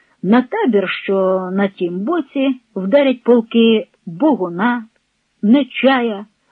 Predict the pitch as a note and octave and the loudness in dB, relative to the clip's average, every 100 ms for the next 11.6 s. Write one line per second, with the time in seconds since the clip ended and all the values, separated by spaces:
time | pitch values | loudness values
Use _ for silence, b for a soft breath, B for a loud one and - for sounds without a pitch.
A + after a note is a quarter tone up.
0 | - F#3+ B3+ B3 F3+ G#3+ A#3+ A#3 G#3 G#3 | -12 -2 0 0 0 0 0 -2 -6 -12
1 | _ _ b b G3 B3+ D4 - G3+ F#3+ | _ _ b b 0 2 0 -4 -6 -4
2 | A3+ C#4 D4 _ _ _ - G#3 G#3+ A#3+ | -4 -4 -6 _ _ _ -6 0 2 0
3 | F#3 D#3 A#3+ C4 A#3+ - F3+ G#3+ D#3+ A#2 | -2 -4 -2 -2 -4 -4 2 2 2 -6
4 | - _ _ _ _ _ b b b b | -16 _ _ _ _ _ b b b b
5 | b _ D#4+ A#3 A#3 B3 - F4+ F#4 B3 | b _ 4 6 6 2 -10 -8 -4 0
6 | A3+ A3 G3 G3 C4 A3+ F#3+ A3 A3 - | 0 2 -2 0 0 0 0 0 -2 -4
7 | C4+ B3 G#3+ G#3 G3 F#3 F#3 - F#3+ G3+ | -2 0 2 2 2 -2 -6 -4 0 2
8 | A3+ A#3+ - D4 D4+ b b b b - | 0 -2 -4 -6 -8 b b b b 2
9 | G3+ E3 G3+ G3+ A3 A#3+ A3+ D4+ D4+ F3 | 2 4 2 2 0 -2 -4 -4 -2 -2
10 | E3+ F#3+ G3 G#3 A3+ A3 - - G3 A#3+ | -4 0 2 4 2 0 -4 -6 -2 -2
11 | - D4 G3+ C#3 - - | -2 -8 -6 -10 -10 -12